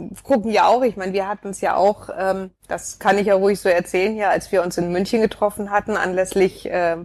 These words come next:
einer Premierenlesung bei mir, wo wir dann nach Essen waren, wo dann auch das Gespräch mit den Verlags-, äh, Vertreterinnen dann war. Und, ähm, du dann auch nur gleich fragtest, „So, hört mal zu, das ist das Thema,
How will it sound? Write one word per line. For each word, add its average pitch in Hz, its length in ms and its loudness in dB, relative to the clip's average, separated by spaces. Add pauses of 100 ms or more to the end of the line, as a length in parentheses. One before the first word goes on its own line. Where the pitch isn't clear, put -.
(140)
einer 175 300 -4
Premierenlesung 208 720 2
bei 208 140 2
mir, 208 300 0 (360)
wo 190 100 0
wir 190 80 2
dann 190 160 4
nach 180 160 -2
Essen 196 360 -2
waren, 214 300 -4 (480)
wo 208 180 4
dann 196 200 4
auch 247 240 4
das - 240 0
Gespräch 190 560 -2
mit 196 140 -2
den 190 140 0
Verlags-, 170 600 -4
äh, 208 280 4
Vertreterinnen 220 760 0
dann 214 220 -2
war. 196 360 -2 (400)
Und, 196 520 0
ähm, 190 340 0
du 214 100 0
dann 202 180 4
auch 233 180 2
nur 233 120 2
gleich 180 200 0
fragtest, 175 500 -6
„So, 170 240 2 (120)
hört 214 220 0
mal 202 180 0
zu, 285 280 4
das 202 240 -4
ist 208 200 -4
das 185 160 -6
Thema, 254 540 2